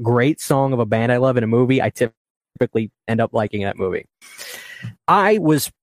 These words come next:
more like Brandon in a sense, like, very def-, I, well, I was probably worse, to be honest. I was, I was defensive, and seeing Pennywise out of context of the movie, 'cause I remember seeing the, they released an image of him.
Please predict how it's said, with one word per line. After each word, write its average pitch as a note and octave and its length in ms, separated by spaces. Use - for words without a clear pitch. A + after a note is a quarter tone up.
more E3+ 240
like D3+ 220
Brandon E3 360
in E3 120
a D#3+ 60
sense, - 560
like, A2+ 360
very B2 400
def-, A2+ 280
I, C#3+ 80
well, F3 160
I E3+ 60
was E3+ 140
probably C4+ 220
worse, G2 400
to B2+ 100
be A2+ 80
honest. A2 220
I D#2+ 100
was, B2+ 160
I C#3+ 100
was D#3+ 160
defensive, F3+ 880
and C#3 220
seeing A#3+ 500
Pennywise G3+ 760
out C#3 220
of E3 140
context D3 580
of D3 60
the C#3 60
movie, C3 380
'cause C3 180
I C#3 40
remember D#3+ 260
seeing D3 260
the, B2+ 120
they C3 140
released C#3 440
an A2+ 100
image C#3 300
of E2+ 160
him. - 180